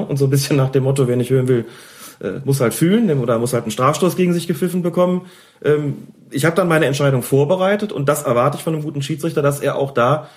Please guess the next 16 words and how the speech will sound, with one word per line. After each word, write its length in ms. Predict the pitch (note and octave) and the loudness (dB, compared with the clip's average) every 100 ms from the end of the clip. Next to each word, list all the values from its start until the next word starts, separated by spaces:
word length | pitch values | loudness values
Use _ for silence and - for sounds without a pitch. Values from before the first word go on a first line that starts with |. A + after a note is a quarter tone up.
| _ | _
präventiv 500 | - C#3+ C#3 C3+ A#2 | -2 2 2 0 -4
tätig 340 | - D3 F3 D#3+ | 0 0 0 -2
wird, 140 | D#3+ | 0
ganz 180 | C#3+ C#3 | 0 0
im 60 | C#3 | 0
Sinne, 220 | C#3 C3 | 2 0
wie 40 | |
es 80 | C3 | 0
hier 100 | C3+ | -2
in 60 | A#2+ | -2
den 100 | A#2 | -4
Spielregeln, 600 | C#3 C3+ B2+ B2 A#2 A#2 - _ _ | -2 0 0 0 -2 -6 -16 _ _
äh, 220 | A2 G#2+ G#2 | -2 0 0
dementsprechend 560 | C3 B2 - A2+ A2+ | -2 -2 -4 -4 -6
auch 100 | G2+ | -6
steht. 480 | - B2+ F3 - - | -4 0 2 0 -8